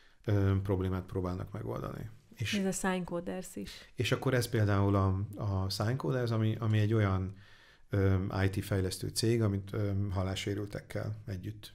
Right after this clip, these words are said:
Speaker 1: csinálunk. Tehát a, ö, társam, ő egy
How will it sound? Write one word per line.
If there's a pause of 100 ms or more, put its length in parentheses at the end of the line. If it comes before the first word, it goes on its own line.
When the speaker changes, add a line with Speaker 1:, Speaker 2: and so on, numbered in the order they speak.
(100)
Speaker 1:
csinálunk.
Tehát
a, (680)
ö, (280)
társam,
ő
egy